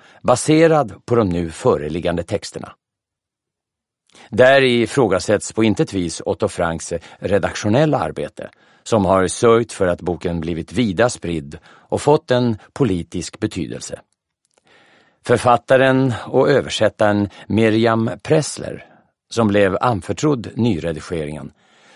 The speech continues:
övertog Otto Franks utgåva och kompletterade den med ytterligare avsnitt som har till syfte att ge läsaren en djupare inblick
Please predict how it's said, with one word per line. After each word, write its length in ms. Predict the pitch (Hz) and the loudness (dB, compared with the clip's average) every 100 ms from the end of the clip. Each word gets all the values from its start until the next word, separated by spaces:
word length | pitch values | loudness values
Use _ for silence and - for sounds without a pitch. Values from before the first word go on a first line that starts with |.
| _ | _
övertog 800 | 147 117 92 - 135 147 135 - | 4 6 2 0 0 0 -2 -4
Otto 200 | 123 127 | -2 -2
Franks 440 | - 85 87 - | -2 -2 -4 -4
utgåva 600 | 135 104 - 73 62 58 - _ _ _ | -4 -4 -8 -10 -10 -12 -16 _ _ _
och 200 | - 123 | -2 2
kompletterade 760 | 135 127 151 - 113 104 113 | 4 2 0 0 4 6 6
den 300 | 110 117 110 | 4 4 4
med 120 | 113 160 | 2 2
ytterligare 440 | - 101 110 127 | -2 0 4 4
avsnitt 600 | 127 80 - 87 - - - | 4 0 -6 -10 -10 -20 -8
som 220 | - 113 | 0 4
har 120 | 117 | 4
till 140 | 104 | 2
syfte 540 | 107 135 - - 92 92 - | -2 -2 -2 -2 0 0 -4
att 240 | - 113 98 | -2 -2 0
ge 200 | 98 92 | 0 2
läsaren 640 | 110 87 - 85 85 90 | 2 2 -2 -4 -4 -6
en 140 | 92 90 | -6 -4
djupare 560 | 95 135 - 135 139 | -2 -2 0 0 2
inblick 680 | - 113 71 82 82 - | 0 -2 -2 -6 -6 -12